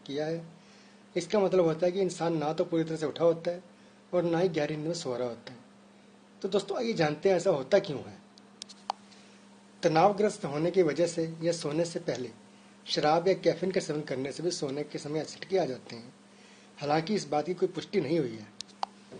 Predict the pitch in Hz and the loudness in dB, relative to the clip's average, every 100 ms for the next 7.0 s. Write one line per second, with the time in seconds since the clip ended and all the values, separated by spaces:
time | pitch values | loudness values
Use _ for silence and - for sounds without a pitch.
0 | - - - - - 151 190 202 - 175 | -20 -20 -14 -4 0 2 2 2 2 4
1 | 180 160 151 175 165 160 170 165 - 156 | 4 4 6 4 4 0 2 2 4 2
2 | 156 151 156 - - - - - - 170 | 2 -2 -6 -14 -20 -20 -20 -10 0 0
3 | 165 160 143 - 185 190 - - 151 147 | 4 4 4 4 2 0 -10 -6 -2 2
4 | 151 143 170 180 185 - - - - 165 | 2 0 0 -2 -4 -18 -20 -20 -2 0
5 | - 180 165 175 185 190 156 151 170 - | 0 0 2 4 4 2 2 2 0 0
6 | 139 120 143 147 135 127 - 135 104 | -2 -2 -4 -4 -6 -10 -6 -6 -6